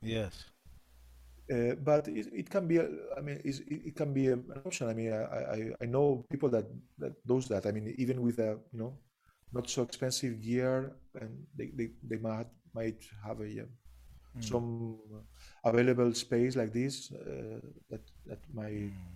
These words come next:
Speaker 2: work for, for this kind of, uh, set, uh, setting. Then,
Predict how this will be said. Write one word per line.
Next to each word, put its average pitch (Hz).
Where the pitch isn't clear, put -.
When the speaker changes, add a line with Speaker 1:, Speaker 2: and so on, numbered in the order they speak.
Speaker 2:
work 120
for, 104
for 104
this 104
kind 107
of, 101
uh, 104
set, -
uh, -
setting. -
Then, 156